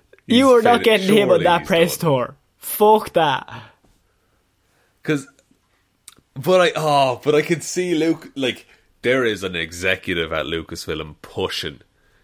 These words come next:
Speaker 1: to be like, "No, we'll get
Speaker 2: We
Speaker 1: I
Speaker 2: need
Speaker 1: would like
Speaker 2: somebody from the original."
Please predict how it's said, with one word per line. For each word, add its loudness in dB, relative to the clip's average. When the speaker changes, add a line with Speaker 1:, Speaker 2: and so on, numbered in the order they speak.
Speaker 1:
to -18
be -4
like, -6
"No, -6
we'll -8
get -2
Speaker 2:
We -2
Speaker 1:
I -2
Speaker 2:
need 2
Speaker 1:
would -
like 2
Speaker 2:
somebody 4
from -4
the 4
original." 4